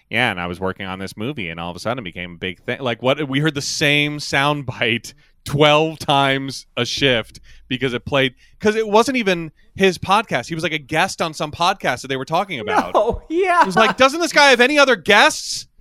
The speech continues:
Speaker 1: Just Randall Parks on every episode?" Oh my gosh. Um, I totally forgot about that. But yeah, we'll have to find out what, uh, Randall Park was up to. And Larry has a rash, and he's worried that he got it from Emma.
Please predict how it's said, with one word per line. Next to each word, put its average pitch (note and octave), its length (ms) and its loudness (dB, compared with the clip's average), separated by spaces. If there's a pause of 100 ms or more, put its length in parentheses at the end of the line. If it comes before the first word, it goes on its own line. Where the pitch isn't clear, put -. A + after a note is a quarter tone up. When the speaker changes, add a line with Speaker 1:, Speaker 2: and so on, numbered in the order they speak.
Speaker 1:
Just A3 360 2
Randall A#3+ 300 4
Parks B3 360 2
on A#3+ 160 4
every A#3 220 0
episode?" C4 600 2 (440)
Oh F#3 200 2
my B2 240 2
gosh. C#3+ 800 2 (400)
Um, A#2 540 -2
I B2 140 -4
totally C3 420 0
forgot A2+ 340 -2
about F#2+ 220 -8
that. E2+ 240 -10 (200)
But G2+ 380 -6
yeah, A2+ 240 -2
we'll A2+ 180 -2
have A#2 120 -2
to B2+ 80 -10
find A2+ 220 -4
out G#2+ 120 0
what, G2+ 180 -6
uh, G#2 160 -6
Randall G#2 300 -6
Park G#2+ 240 -6
was G2+ 120 -8
up F#2+ 140 -8
to. G2 240 -4 (240)
And C3+ 460 -2
Larry F#3 320 2
has D#3+ 560 -4
a C#3 100 -8
rash, A#2+ 880 -4
and B2 140 -10
he's C3 200 -10
worried E3 260 -2
that D3+ 100 -8
he C3+ 80 -6
got C#3 340 4
it A#2 200 -6
from A#2+ 580 -2
Emma. A2+ 460 -4